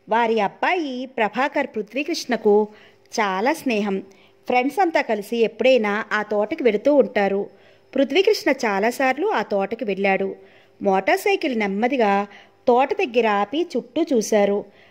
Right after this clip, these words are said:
అక్కడ జోగారావు కానీ, ప్రభాకర్ కానీ, రామ్మూర్తి గారు కానీ ఎవ్వరూ కనిపించలేదు. ఆశ్చర్యంతో వెళ్ళి ఇంట్లోకి చూశాడు. ఇంటికి తాళం వేసి లేదు,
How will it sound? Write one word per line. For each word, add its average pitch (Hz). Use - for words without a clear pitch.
అక్కడ 214
జోగారావు 240
కానీ, 202
ప్రభాకర్ 240
కానీ, 196
రామ్మూర్తి 285
గారు 277
కానీ 196
ఎవ్వరూ 202
కనిపించలేదు. 208
ఆశ్చర్యంతో 302
వెళ్ళి 208
ఇంట్లోకి 254
చూశాడు. 196
ఇంటికి 220
తాళం 247
వేసి 294
లేదు, 196